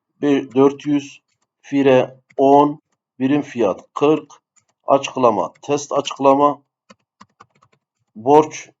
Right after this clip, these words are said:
iki yüz. Burada kaydede basıyorum. Gördüğünüz gibi formülü de şuraya yazmış arkadaşlar. Üç yüz doksan.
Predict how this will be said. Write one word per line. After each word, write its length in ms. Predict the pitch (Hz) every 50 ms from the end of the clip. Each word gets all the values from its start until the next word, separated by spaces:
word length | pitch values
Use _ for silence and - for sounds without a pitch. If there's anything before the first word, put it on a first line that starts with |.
| _ _
iki 260 | 147 139 - - 123
yüz. 320 | 95 87 - - - _ _ _ _ _ _ _ _ _ _ _ _
Burada 320 | 160 151 135 139 131 131
kaydede 480 | - 165 160 151 131 127 135 123 110 113
basıyorum. 600 | 143 147 131 - - 151 151 160 160 160 165 _ _ _ _ _ _ _ _ _
Gördüğünüz 440 | _ 151 160 156 127 127 127 117 104
gibi 240 | 98 110 113 139 160
formülü 540 | 160 - - 151 151 139 123 117 117 123 117
de 80 | 143
şuraya 520 | 147 - - 147 131 120 131 143 156 151 - -
yazmış 460 | 110 123 123 120 110 117 120 - -
arkadaşlar. 420 | 104 - - - 92 - - - _
Üç 180 | 151 135 135 131
yüz 140 | 135 139 123
doksan. 380 | 117 110 - - - 92 -